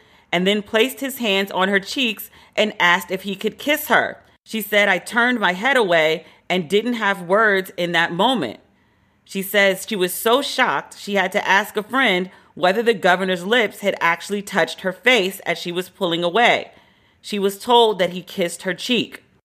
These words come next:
Of the incident, she says, "It's the act of impunity that strikes me. I didn't have a choice in the matter. I didn't have a choice in his physical dominance over me at that moment,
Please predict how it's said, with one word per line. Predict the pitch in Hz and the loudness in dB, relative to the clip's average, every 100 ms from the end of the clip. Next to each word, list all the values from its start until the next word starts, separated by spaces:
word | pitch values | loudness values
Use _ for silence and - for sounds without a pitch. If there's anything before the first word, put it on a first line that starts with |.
| _ | _
Of | 185 202 | 2 2
the | 190 | -2
incident, | - 202 - 233 190 - | -4 -4 -2 -2 -2 -4
she | - 196 | -6 -6
says, | 196 185 185 175 | 0 4 4 0
"It's | 185 - | -6 -6
the | 196 - | -6 0
act | 190 233 214 | 0 0 -2
of | 185 | -4
impunity | 180 - 262 240 196 175 | -4 -2 -2 -2 -6 -4
that | 160 - | -4 -4
strikes | - 220 226 170 | 0 2 0 -4
me. | 135 - _ _ _ - | -6 -8 _ _ _ -4
I | 170 | -2
didn't | 170 233 240 | 0 0 0
have | 196 185 | 0 0
a | |
choice | - 233 240 247 | 0 2 2 2
in | 170 | -4
the | 160 | 0
matter. | 147 120 113 78 | 0 0 -2 -2
I | 156 | -2
didn't | 156 208 | 0 2
have | 226 196 | 2 0
a | 196 | -2
choice | - 208 208 | 0 0 0
in | 185 | -2
his | 175 | -6
physical | - 196 214 208 | 0 0 0 -2
dominance | 180 170 208 196 160 - | 0 2 2 0 -2 -2
over | 156 156 | -2 -2
me | 156 156 - | -2 -2 -2
at | 160 | 0
that | 165 156 | 0 0
moment, | 156 190 165 131 | 0 0 0 -6